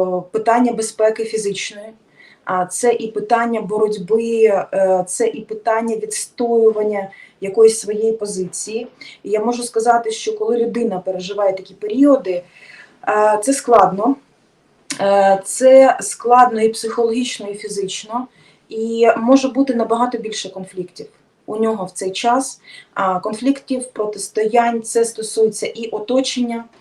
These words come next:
а, це стосується і, а, партнерів. І, е, в такі моменти, е, людина відчуває, що от мені потрібно, знаєте, якби вистояти, е,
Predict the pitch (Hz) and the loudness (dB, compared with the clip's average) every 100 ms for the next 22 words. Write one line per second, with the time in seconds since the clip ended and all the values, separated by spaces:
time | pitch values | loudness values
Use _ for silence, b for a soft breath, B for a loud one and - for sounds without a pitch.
0 | B B B 185 185 180 233 240 220 214 | B B B -2 -2 0 -2 -2 -6 -6
1 | 247 240 226 220 - 214 196 - 220 226 | -2 0 -2 -4 -2 2 2 -2 -6 -2
2 | 220 202 B B B - 190 185 180 180 | 2 0 B B B -6 -2 2 2 2
3 | 208 208 240 254 269 262 262 b b b | -2 0 4 6 6 4 0 b b b
4 | - 226 226 - 208 214 214 208 233 226 | -10 -4 0 2 4 2 2 0 -2 -6
5 | 262 254 240 220 226 247 311 320 269 247 | -4 -2 -2 -2 0 2 2 0 -2 0
6 | 233 233 214 214 208 220 247 254 220 220 | 0 2 2 2 2 2 2 0 0 -2
7 | - 202 226 262 240 440 - - 233 220 | -8 -4 0 2 2 0 -6 -2 4 4
8 | 202 - 214 233 247 - 269 233 220 220 | 2 -4 -6 -4 -6 -8 -12 -10 -2 -2
9 | 170 220 240 233 202 190 180 196 214 302 | -2 -2 -2 0 0 0 -4 -2 2 0
10 | - 220 196 - - - - b b b | 2 2 2 0 -6 -16 -18 b b b
11 | b b - | b b -6